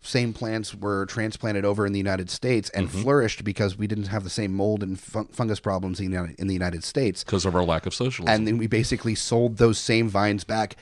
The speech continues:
Speaker 1: although aged and actually sturdier as a crop, uh,
Speaker 2: Mm-hmm.
Speaker 1: from being grown in American
Speaker 2: From
Speaker 1: soil.
Speaker 2: grown in a goddamn democratic soil.
Speaker 1: In goddamn freedom soil.
Speaker 2: Exactly.
Speaker 1: And, and so all the grapes, or most of the grapes, not all,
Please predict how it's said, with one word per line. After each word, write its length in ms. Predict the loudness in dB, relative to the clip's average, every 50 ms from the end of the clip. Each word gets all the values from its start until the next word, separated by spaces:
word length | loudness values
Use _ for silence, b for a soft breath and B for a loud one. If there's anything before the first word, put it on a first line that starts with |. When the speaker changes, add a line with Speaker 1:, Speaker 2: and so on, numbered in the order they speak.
| b b b
Speaker 1:
although 380 | 4 6 8 8 6 6 2 2 4
aged 420 | 6 6 6 6 2 0 -2 0 4
and 180 | 4 4 4 4
actually 300 | 2 0 0 -2 -4 -4
sturdier 600 | -4 -6 -2 2 4 6 6 8 8 6 6 4
as 140 | 2 0 -2
a 60 | -4
crop, 480 | -6 -2 0 0 2 2 0 0 -4 -8 -2 0
uh, 40 | 0
Speaker 2:
Mm-hmm. 100 | 2 4
Speaker 1:
from 240 | 2 2 2 0 -2
being 260 | -4 -2 0 0 0 4
grown 240 | 4 4 4 4
in 80 | 4 2
American 320 | 2 2 2 2 2 2
Speaker 2:
From 80 | 0 4
Speaker 1:
soil. 240 | 4 6 6 8 8
Speaker 2:
grown 260 | 6 4 4 4 2
in 160 | 0 -2 -4
a 120 | -8 -10 -12 -18 _ _
goddamn 600 | 2 4 4 4 2 2 0 0 0 2 0 0
democratic 580 | 0 0 0 0 -2 -2 -2 -2 -2 -2 -2 -4
soil. 320 | -4 -2 0 0 0 -2
Speaker 1:
In 60 | -2
goddamn 580 | -4 -4 -4 -4 -2 0 2 2 2 2 0 -4
freedom 400 | 0 2 4 4 4 2 0 -2
soil. 400 | -2 0 2 2 2 2 0 -2
Speaker 2:
Exactly. 560 | -4 -6 -4 0 0 2 2 0 -2 -2 0 0
Speaker 1:
And, 0 | 2 2 2 0
and 100 | 0 0
so 180 | 2 2 4 4
all 160 | 4 4 4
the 220 | 4 0 -2 -4 -12 _ _ _ _
grapes, 520 | -6 -2 -2 0 0 -2 -6 -10 -10 -12 -14 _ _
or 200 | 2 2 2 2 -4 -8 _ _ _ -2
most 420 | 2 6 6 6 6 6 4 0
of 120 | 0 0 0
the 60 | -6
grapes, 340 | -6 -6 -8 -8 -4 -2 0
not 160 | 2 2 2
all, 160 | 0 -4